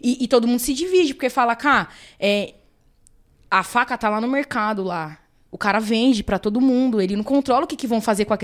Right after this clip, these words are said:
se vai con-, cortar uma carne ou que vai cortar uma pessoa."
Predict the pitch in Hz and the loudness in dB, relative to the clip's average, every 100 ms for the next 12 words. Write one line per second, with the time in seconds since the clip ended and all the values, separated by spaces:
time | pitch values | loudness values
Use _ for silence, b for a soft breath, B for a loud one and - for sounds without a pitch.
0 | B - 220 226 226 233 233 - 240 226 | B -6 0 0 2 -4 -4 0 0 2
1 | 233 214 220 214 - 214 247 311 453 466 | 0 0 -2 -6 -4 -2 0 -2 0 2
2 | 480 453 - 302 262 247 233 208 196 180 | 2 -2 -2 0 2 2 2 -2 -2 -6
3 | - 247 294 214 | 0 6 6 6